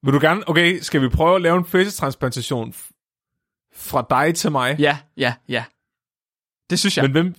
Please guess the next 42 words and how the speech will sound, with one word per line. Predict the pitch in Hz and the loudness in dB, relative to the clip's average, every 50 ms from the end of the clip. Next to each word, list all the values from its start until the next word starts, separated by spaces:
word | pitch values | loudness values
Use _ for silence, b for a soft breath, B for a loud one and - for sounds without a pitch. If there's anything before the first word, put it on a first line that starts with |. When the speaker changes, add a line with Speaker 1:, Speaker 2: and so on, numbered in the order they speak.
| _ _ _ | _ _ _
Speaker 1:
hvem | 175 170 | -2 0
Speaker 2:
siger | 151 - 254 262 | 2 2 2 2
bare | 247 247 233 | 2 2 2
lige, | 226 | 2
Speaker 1:
fanden | 214 208 | 2 2
Speaker 2:
jeg | 190 | 2
har, | 220 226 214 | 2 2 2
jeg | 190 175 | 2 0
har | 190 220 | 0 0
det | 170 | -2
perfekt. | 156 160 135 | -4 -6 -4
Jeg | 139 135 | -2 -2
har | 131 156 - - | -2 -2 -4 -4
ingen, | 202 214 240 254 262 269 262 _ - | -6 -4 -2 -2 -2 -2 -4 _ -2
øh, | 165 147 143 135 127 120 120 120 | 0 2 4 2 2 2 0 -2
mentale | 123 135 135 - 226 220 196 165 147 135 | -2 -4 0 0 0 2 2 2 0 -2
problemer. | 113 127 147 156 156 143 131 | -2 -4 -4 -2 0 0 0
Jeg | 120 92 120 143 135 135 - - | 0 0 0 0 0 0 -2 -4
er | 135 135 | -6 -8
ikke, | - - 175 180 170 190 190 175 170 - - - | -6 -6 -8 -6 -4 -2 -4 -2 -4 -6 -8 -6
øh, | 131 127 120 117 117 113 113 110 107 - 110 101 98 - _ _ _ _ _ - | -6 -6 -6 -6 -8 -8 -8 -10 -10 -12 -16 -18 -20 -20 _ _ _ _ _ -10
jeg | 139 104 | -6 -4
er | 117 123 - | -2 0 2
aldrig | 175 202 190 | 2 2 2
syg. | - - 208 165 127 - _ _ _ _ _ _ _ _ _ | 0 -2 -2 -4 -4 -6 _ _ _ _ _ _ _ _ _
Jeg | 160 147 131 131 | 0 2 2 2
har, | 135 147 139 127 123 120 117 | 2 2 2 2 2 0 0
øh, | 117 113 113 113 113 - _ _ _ _ | -2 -4 -4 -6 -8 -10 _ _ _ _
øh, | - 127 110 107 107 - - - | -10 -8 -8 -8 -10 -14 -12 -6
jeg | - 151 | -4 -4
har | - - 247 | -4 -2 -2
én | 269 214 | 0 0
skidning | 165 - - 208 202 202 202 202 202 - _ | 0 0 0 0 0 0 -2 -6 -8 -14 _
hver | - 202 185 156 | 0 0 2 2
morgen. | 147 143 151 175 185 - _ _ _ _ _ _ _ _ _ _ _ _ _ _ _ _ _ | 2 2 0 0 -4 -8 _ _ _ _ _ _ _ _ _ _ _ _ _ _ _ _ _
Flemming. | - 156 131 110 - - _ _ _ _ _ _ _ _ _ _ _ _ _ _ _ _ _ _ _ _ _ _ _ _ _ _ _ _ _ _ _ _ _ _ _ _ _ _ | -2 -2 -2 -2 -6 -10 _ _ _ _ _ _ _ _ _ _ _ _ _ _ _ _ _ _ _ _ _ _ _ _ _ _ _ _ _ _ _ _ _ _ _ _ _ _
Speaker 1:
Jeg | 139 135 - | -2 -2 0
tror | - 180 160 147 | 0 2 2 2
ikke, | 147 147 | 2 2
dit | - 156 123 120 | 0 -4 -2 -2
mikrobiom | 135 151 - - 143 120 127 120 110 107 107 | -4 -4 -2 -4 -6 -2 -2 -2 -2 -2 -6
kan | - 139 | -8 -10